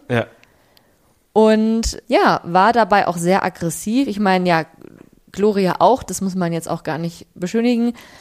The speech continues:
Speaker 2: Ähm, sie haben sich dann gegenseitig angeschrien, aber ich glaub, man kann schon sagen, dass Jakob jetzt hier in der Situation der Aggressor war.
Speaker 1: Ja, absolut. Ich mein,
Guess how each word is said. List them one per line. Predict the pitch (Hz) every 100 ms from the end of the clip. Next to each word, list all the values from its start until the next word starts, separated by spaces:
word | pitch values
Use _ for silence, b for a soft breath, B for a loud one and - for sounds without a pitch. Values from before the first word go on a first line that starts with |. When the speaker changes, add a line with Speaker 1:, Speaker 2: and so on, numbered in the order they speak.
| B B -
Speaker 2:
Ähm, | 185 185
sie | 185
haben | 185 190
sich | 180
dann | 175
gegenseitig | 185 202 185 175 175 -
angeschrien, | 185 226 220 - 220 202
aber | 165 175
ich | 170
glaub, | 190 180
man | 170
kann | 180 175
schon | 185 180
sagen, | 170 170 175
dass | 165
Jakob | 156 160 - -
jetzt | 160 160 -
hier | 175 -
in | 170 143
der | 160 170 190
Situation | 175 185 - 165 - 175 165 165 156
der | 160
Aggressor | 156 - 156 - 135 135
war. | 131 143
Speaker 1:
Ja, | 143 123 120
absolut. | 127 135 123 143
Ich | - 120
mein, | 127